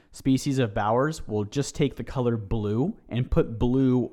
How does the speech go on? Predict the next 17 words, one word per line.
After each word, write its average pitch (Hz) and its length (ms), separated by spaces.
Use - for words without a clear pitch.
to - 100
decorate 107 400
their 113 100
bower 120 420
and 113 140
decorate 117 460
their, 110 160
like, 104 240
dancing 113 400
area. 147 340
So 156 180
she'll 143 240
pick 160 360
the 165 80
bird 120 420
that 127 160
has 120 540